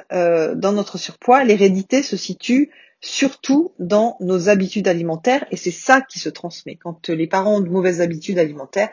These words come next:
elles transmettent ces mauvaises habitudes, euh, aux enfants. Et puis,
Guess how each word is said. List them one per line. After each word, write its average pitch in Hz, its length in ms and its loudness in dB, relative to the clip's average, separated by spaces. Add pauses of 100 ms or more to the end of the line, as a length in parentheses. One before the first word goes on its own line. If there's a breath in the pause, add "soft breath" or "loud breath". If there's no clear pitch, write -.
(440 loud breath)
elles 180 140 2
transmettent 208 580 -2
ces - 180 2
mauvaises 175 360 2
habitudes, 170 600 0 (520 loud breath)
euh, 147 380 4 (100)
aux 202 200 6
enfants. 185 480 -2 (520 loud breath)
Et 196 100 4
puis, 233 400 4